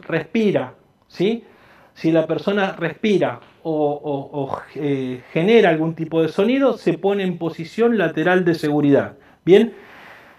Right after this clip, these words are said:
eso es uno que yo debo considerar de abandonar de hacer el masaje cardíaco. La otra, cuando viene el equipo de emergencia. ¿Se acuerdan que lo metimos en el ciento siete? Es decir, lo ingresamos al sistema sanitario prehospitalario a través del ciento siete.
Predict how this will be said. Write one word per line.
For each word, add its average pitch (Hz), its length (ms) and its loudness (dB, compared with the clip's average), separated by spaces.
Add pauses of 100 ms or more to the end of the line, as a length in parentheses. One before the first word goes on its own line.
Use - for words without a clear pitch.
(220)
eso 269 200 4
es 269 100 2
uno 294 400 2 (340)
que 175 120 0
yo 208 180 4
debo 220 480 8
considerar 180 640 2
de 185 100 4
abandonar 170 560 0
de 175 80 2
hacer 165 240 -2
el 160 80 0
masaje 147 460 -4
cardíaco. 117 680 -8 (120)
La 240 180 8
otra, 277 460 4 (680)
cuando 208 360 8
viene 233 300 4
el 220 100 6
equipo 175 340 2
de 165 80 4
emergencia. 175 760 0
¿Se - 180 -10
acuerdan 190 400 2
que 180 80 -6
lo 156 220 -4
metimos 170 480 -4
en 147 100 -2
el 147 80 -4
ciento 160 320 -6
siete? 180 360 2
Es 123 40 -8
decir, 143 180 -4
lo 143 220 0
ingresamos 151 720 0
al 180 140 -2
sistema 170 640 2
sanitario 160 680 0
prehospitalario 160 760 0
a 139 80 -16
través 165 280 0
del 165 160 0
ciento 180 300 -2
siete. 180 480 0